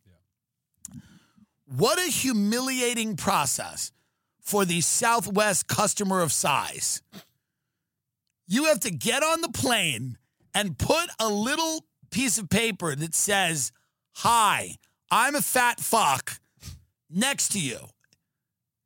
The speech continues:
Speaker 2: The seat is reserved. And now everybody around you is gonna be like,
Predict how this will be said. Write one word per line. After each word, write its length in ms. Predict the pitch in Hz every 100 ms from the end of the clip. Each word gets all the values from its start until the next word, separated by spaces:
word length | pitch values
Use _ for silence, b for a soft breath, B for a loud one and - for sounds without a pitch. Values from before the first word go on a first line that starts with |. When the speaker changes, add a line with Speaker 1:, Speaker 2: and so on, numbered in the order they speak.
| _
Speaker 2:
The 100 | -
seat 300 | 147 - 262
is 160 | 254 165
reserved. 600 | 196 - 202 175 113 -
And 100 | -
now 140 | 226 214
everybody 640 | 262 285 302 254 254 240
around 400 | 220 220 269 294
you 60 | 240
is 100 | 180
gonna 140 | 220
be 140 | 208 202
like, 240 | 196 156